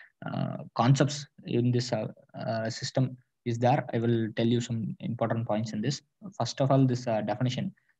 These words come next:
They may ask in this whether bi-, biotic balance is a dynamic equilibrium or else, uh, it is changing one,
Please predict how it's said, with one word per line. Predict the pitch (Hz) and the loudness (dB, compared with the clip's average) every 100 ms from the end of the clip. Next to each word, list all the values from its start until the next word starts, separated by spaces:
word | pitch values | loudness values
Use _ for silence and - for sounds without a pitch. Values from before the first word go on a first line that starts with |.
| - | -2
They | 123 123 | 2 4
may | 123 127 | 4 4
ask | 113 120 - | 4 0 -2
in | 117 | -2
this | 113 143 - - - - | 0 0 -2 -18 -16 -2
whether | 117 123 | 4 4
bi-, | 123 120 | 6 4
biotic | 120 117 123 135 | 4 4 2 2
balance | 123 123 123 - - | 2 2 0 -2 -4
is | 120 | 0
a | 120 | 2
dynamic | 113 120 135 127 | 4 6 6 6
equilibrium | 120 120 120 120 139 151 147 _ _ - | 2 0 0 2 2 0 -6 _ _ -10
or | 113 120 | 0 4
else, | 123 123 127 | 4 2 2
uh, | 113 113 | 0 0
it | 113 120 | 0 -2
is | 127 | -4
changing | - 127 127 120 | 2 4 4 2
one, | 120 139 | 2 0